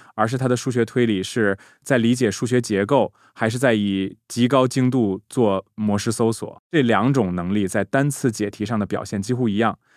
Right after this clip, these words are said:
但在发现下一道没人提出过的难题这件事上，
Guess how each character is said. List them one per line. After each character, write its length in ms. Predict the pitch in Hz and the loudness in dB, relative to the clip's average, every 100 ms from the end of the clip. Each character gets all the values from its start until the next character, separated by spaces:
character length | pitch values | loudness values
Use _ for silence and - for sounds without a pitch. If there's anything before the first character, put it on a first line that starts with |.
| _ _ | _ _
但 160 | 143 | 0
在 120 | 131 117 | 2 2
发 200 | 147 147 | 2 0
现 180 | 151 | 0
下 340 | 123 - 180 123 | -2 0 2 2
一 60 | |
道 180 | 107 113 | 2 0
没 260 | 98 107 143 | 2 2 2
人 200 | 135 120 | 2 0
提 280 | - 104 123 | -4 -4 -2
出 180 | 165 | -2
过 140 | 160 131 | 0 2
的 100 | 101 | 0
难 360 | 95 90 110 | 0 0 0
题 220 | 175 - 92 | 0 -2 -2
这 140 | 104 | 0
件 160 | 95 87 | -2 -2
事 160 | 98 | -6
上， 220 | 90 - | -6 -8